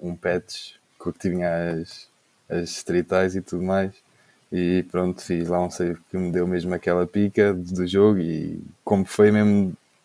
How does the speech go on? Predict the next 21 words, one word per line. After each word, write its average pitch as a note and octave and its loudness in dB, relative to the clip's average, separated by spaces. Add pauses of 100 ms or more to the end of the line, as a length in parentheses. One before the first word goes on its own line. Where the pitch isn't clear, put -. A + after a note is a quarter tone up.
de F#2 -4
muito A2 6
baixo, A2 4
deu G#2 2
para G#2+ 6
começar F#2+ 0
com F#2 -4
táticas F2+ -2
mais F2+ -2
simples F#2 -2
e F2+ -2
ir, E2 -2
eh, - -8
acrescentando F2+ -4
coisas, F#2 4
cada F2 0
vez F2 -2
mais F2+ -2
complexo F#2+ -2
e F2 -2
pronto. D#2+ -6